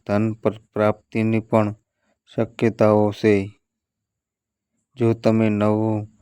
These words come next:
વાહન કે ઘર ખરીદવાની યોજના બનાવી રહ્યા છો, તો એમાં પણ સફળતા મળશે.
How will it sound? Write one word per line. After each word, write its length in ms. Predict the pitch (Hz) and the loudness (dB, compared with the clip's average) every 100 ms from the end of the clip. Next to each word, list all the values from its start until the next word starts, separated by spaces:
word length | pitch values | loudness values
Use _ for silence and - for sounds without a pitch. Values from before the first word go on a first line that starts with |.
| _ _ _ _ | _ _ _ _
વાહન 440 | 110 107 117 113 117 | -2 0 2 0 -2
કે 240 | - 107 - | -4 -6 -2
ઘર 260 | 104 104 104 | -2 -2 -2
ખરીદવાની 960 | - 110 104 101 107 107 107 101 92 | -6 -4 -4 -2 0 0 0 -2 -2
યોજના 420 | 104 101 104 110 | -2 -2 -2 -2
બનાવી 540 | 107 104 104 104 104 104 | -2 -2 -2 0 0 -2
રહ્યા 400 | 104 104 110 107 | -2 -4 -2 -4
છો, 320 | - 110 110 | -2 -2 -2
તો 460 | - - 110 104 - _ _ _ _ - | -8 -2 -2 -2 -10 _ _ _ _ -4
એમાં 480 | 107 107 110 104 _ | 0 2 0 0 _
પણ 280 | 110 101 - _ _ _ _ - | 0 0 -8 _ _ _ _ -6
સફળતા 600 | 113 - 113 98 110 107 | -6 -2 -4 2 4 4
મળશે. 600 | 104 104 98 95 87 | 4 2 0 -6 -6